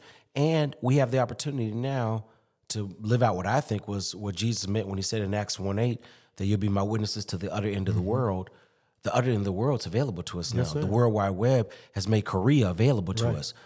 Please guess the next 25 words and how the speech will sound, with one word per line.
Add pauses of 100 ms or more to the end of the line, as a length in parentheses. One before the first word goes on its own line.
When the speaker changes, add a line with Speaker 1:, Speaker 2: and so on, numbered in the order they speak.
(140)
Speaker 1:
You
know,
you
don't
have
to
Speaker 2:
Mm-hmm.
Speaker 1:
leave
your
pulpit (320)
to
minister
to
folk (280)
in,
uh,
Los
Angeles.
Speaker 2:
Mm-hmm.
Speaker 1:
You
just
get
online.
Speaker 2:
Mm-hmm.
Speaker 1:
And